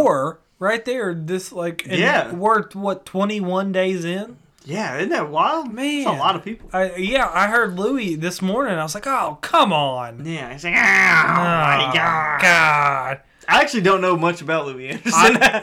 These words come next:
Speaker 1: uh, you know what? The only thing I
Speaker 2: Family
Speaker 1: know
Speaker 2: Feud. <laughs>
Speaker 1: No.
Speaker 2: Oh, the
Speaker 1: Uh,
Speaker 2: cartoon.
Speaker 1: yeah.
Speaker 2: Yeah.
Speaker 1: The cartoon.
Speaker 2: What was it? Life of Louie? What was it
Speaker 1: Yeah,
Speaker 2: called?
Speaker 1: Life of Louie.
Speaker 2: Life of Louie?
Speaker 1: Yeah.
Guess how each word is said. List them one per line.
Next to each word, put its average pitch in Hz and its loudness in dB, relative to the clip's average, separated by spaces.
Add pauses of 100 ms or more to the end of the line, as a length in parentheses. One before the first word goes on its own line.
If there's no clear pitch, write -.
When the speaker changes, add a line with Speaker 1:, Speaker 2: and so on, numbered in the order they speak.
Speaker 1:
uh, 208 2
you 196 2
know 208 6
what? 226 4
The 175 4
only 208 0
thing 208 -2
I 196 4
Speaker 2:
Family 214 4
Speaker 1:
know 202 -6
Speaker 2:
Feud. 180 0 (280)
<laughs> - 0 (140)
Speaker 1:
No. 214 4
Speaker 2:
Oh, 196 4
the 190 6
Speaker 1:
Uh, 175 2
Speaker 2:
cartoon. 202 2
Speaker 1:
yeah. 175 0
Speaker 2:
Yeah. 165 -2
Speaker 1:
The 180 -2
cartoon. 190 2
Speaker 2:
What - 2
was 196 0
it? 226 0
Life 220 4
of 208 -2
Louie? 269 -2
What 262 -10
was 262 -12
it 180 -4
Speaker 1:
Yeah, 262 6
Speaker 2:
called? 180 4
Speaker 1:
Life 185 4
of 220 -8
Louie. 254 0
Speaker 2:
Life 170 -2
of 185 -10
Louie? 202 -4
Speaker 1:
Yeah. 262 -6